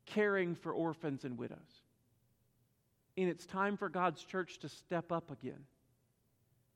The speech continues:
There are mothers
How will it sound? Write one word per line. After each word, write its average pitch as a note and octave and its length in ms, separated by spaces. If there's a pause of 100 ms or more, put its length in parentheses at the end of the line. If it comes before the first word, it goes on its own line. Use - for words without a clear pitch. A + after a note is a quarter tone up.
(2250)
There G3+ 280
are G#3+ 140
mothers F#3+ 760